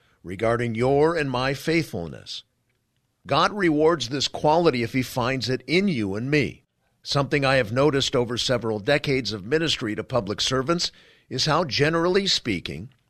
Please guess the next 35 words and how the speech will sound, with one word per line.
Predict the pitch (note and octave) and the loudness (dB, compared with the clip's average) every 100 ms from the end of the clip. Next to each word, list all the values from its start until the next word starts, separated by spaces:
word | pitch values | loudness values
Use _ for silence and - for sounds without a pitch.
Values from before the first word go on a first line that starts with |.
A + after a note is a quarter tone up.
| _ | _
God | F#2+ A2 A#2 | -6 -4 -2
rewards | C3+ B2 C3 C3 G2 | -2 0 0 0 -2
those | G2 B2+ C3 - | -2 0 0 0
who | C3 | 2
are | C3 C3 | 2 0
faithful | - D#3+ F#3 F#3 - - _ _ _ - | -2 0 0 -2 -8 -14 _ _ _ -14
to | |
represent | F2+ A2 - A#2 C3 D3 C3+ | -4 -4 -2 -2 0 0 2
him | D3+ C#3 | 0 0
boldly | G2+ E3 F#3 C3 G#2+ | 4 4 4 2 -2
while | G2 G2+ B2+ | 0 0 0
in | C#3 | -2
public | A#2+ G#2 F#2+ F#2 | -2 -4 -4 -2
office. | A#2 B2 - A1+ - - _ _ _ _ _ _ _ | 0 0 -2 -12 -14 -14 _ _ _ _ _ _ _
Do | A#2+ | -4
you | F#3+ | -2
seek | - A#3+ A#3 | 0 0 2
his | A3+ | 2
affirmation | D#3 D#3 E3 D3 C#3+ D3 D3 | 2 0 0 0 0 -2 -2
of | A#2 | -4
your | G2+ G2+ | -6 -6
service | - D3 D3+ D3+ - | -2 -2 0 0 0
and | D3+ | 2
office? | D#3+ E3 - - - - _ | 2 2 -2 -10 -10 -12 _
Then | - F#2 F#2+ G#2 C#3+ - _ _ - | -12 -8 -6 -6 -8 -10 _ _ -8
be | C#3 | -6
faithful | D#3 - E3+ G3 G#3 - G#2 - | -6 -4 0 0 0 -4 -8 -6
to | A2+ A2 | -6 -4
his | B2+ | -4
calling, | D3 D#3 F3+ E2+ - _ _ _ | 2 4 4 2 -6 _ _ _
his | F2 - | -6 -6
precepts, | - D3+ F#3+ - E2 B1+ - - _ _ - | -4 -2 0 0 -2 -4 -8 -10 _ _ -16
and | D#2+ | -10
his | G2+ | -6
people. | - C#3+ B2+ - - | -2 0 0 -4 -18